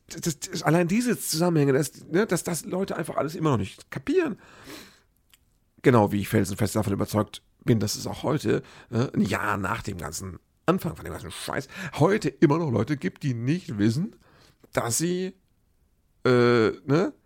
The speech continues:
äh, dass sie diese, diese Stoffmasken nur getragen haben, um andere zu schützen, nicht um sich selbst. Das wissen Leute immer noch nicht. Das ist, das ist so. Ah. Ich, auf Facebook hat einer meiner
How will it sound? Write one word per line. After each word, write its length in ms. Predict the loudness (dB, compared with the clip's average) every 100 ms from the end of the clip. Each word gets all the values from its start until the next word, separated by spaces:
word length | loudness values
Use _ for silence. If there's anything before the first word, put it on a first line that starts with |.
| _ _ -18
äh, 40 | -16 -16 -16 -8
dass 200 | -2 0
sie 160 | 0 -2
diese, 260 | 0 -2
diese 320 | -4 -4 -2 0
Stoffmasken 640 | 2 2 0 -6 -2 0
nur 180 | 2 2
getragen 520 | 0 0 0 0 0
haben, 280 | 0 -2 -2
um 240 | -2 0
andere 380 | -2 0 -2 -2
zu 160 | -6
schützen, 360 | -6 -6 -4 0
nicht 200 | 0 0
um 100 | -2
sich 140 | -4
selbst. 260 | -6 -10 -12
Das 160 | -14 -14 -16 -16 -16 -16 -6
wissen 160 | -4 -2
Leute 240 | -4 -4
immer 180 | -8 -8
noch 80 | -8
nicht. 120 | -6
Das 140 | -6
ist, 240 | -6 -4 -4
das 140 | -4
ist 360 | -4 -4 -6 -10
so. 320 | -4 -2 -2 -4 -12 -18 -18 -20 -12
Ah. 200 | -4 -4 -4 -10 -20 _ -2
Ich, 160 | 0
auf 180 | 0 0
Facebook 400 | 0 0 0 0
hat 160 | 0 2
einer 200 | 2 2
meiner 400 | 2 2 0